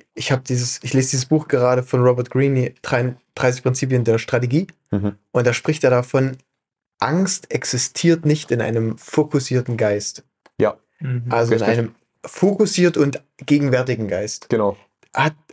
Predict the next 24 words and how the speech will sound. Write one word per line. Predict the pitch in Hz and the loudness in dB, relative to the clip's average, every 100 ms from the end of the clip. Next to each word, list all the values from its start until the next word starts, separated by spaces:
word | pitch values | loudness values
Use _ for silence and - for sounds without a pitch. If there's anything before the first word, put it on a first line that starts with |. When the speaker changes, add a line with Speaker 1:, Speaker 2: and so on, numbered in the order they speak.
| _ | _
Speaker 1:
Angst | 156 165 - - | -2 0 -2 -4
keinen | 147 143 127 | -2 -2 -2
Platz. | 131 120 113 - - _ _ _ _ _ _ _ _ _ _ _ _ _ _ _ _ _ _ _ _ _ _ _ _ _ _ _ _ - | -2 -4 -4 -8 -12 _ _ _ _ _ _ _ _ _ _ _ _ _ _ _ _ _ _ _ _ _ _ _ _ _ _ _ _ 0
Wir | 143 160 | 0 2
haben | 185 202 202 202 - | 2 2 -2 -2 2
erlebt | 123 123 175 220 - | 2 4 4 2 -2
und | 135 | -2
verstanden, | 123 - 127 160 - 202 | -2 2 0 0 -4 0
dass | 156 131 - - _ _ _ _ _ _ | 2 2 -2 -10 _ _ _ _ _ _
wenn | 127 135 | 0 2
du | |
im | 135 | 2
bewussten | 131 131 175 - 185 165 - | 2 2 0 -2 -4 -6 -4
und | - 123 | 0 2
im | 113 | 0
präsenten | 123 127 135 127 | -2 0 0 0
Moment | 110 143 | 2 0
bist, | 143 117 - - _ _ | -2 -6 -8 -16 _ _
dass | - 120 - | -2 0 -2
du | - 131 135 147 _ _ _ _ _ 127 | 0 2 4 0 _ _ _ _ _ 0
die | 123 117 113 _ | 2 0 -4 _
Vorstellung | - - 180 - 143 143 165 - | -14 -2 -2 2 2 2 0 0
und | 131 123 117 117 - _ | 0 2 0 -4 -14 _
vielleicht | - 117 113 117 - - | -4 2 4 2 -2 -18